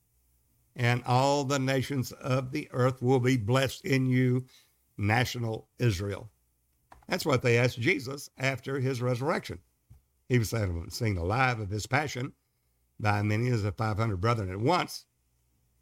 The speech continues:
and, uh, for forty days, and before he ascends into heaven, they asked Jesus a question. "Lord,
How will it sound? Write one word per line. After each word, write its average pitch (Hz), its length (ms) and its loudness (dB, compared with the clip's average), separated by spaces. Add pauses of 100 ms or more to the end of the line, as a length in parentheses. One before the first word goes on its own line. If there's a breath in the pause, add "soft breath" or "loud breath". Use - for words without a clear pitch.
(420)
and, 123 520 0
uh, 117 160 -2 (320)
for 117 120 -2
forty 104 320 0
days, 127 600 -2
and 123 220 2
before 170 560 -2
he 143 300 2
ascends 151 520 0
into 127 220 -4
heaven, 104 320 -6 (1300)
they 139 260 2
asked 143 340 -2
Jesus 127 440 -2
a 135 80 -4
question. 80 380 -12 (1500)
"Lord, 156 360 4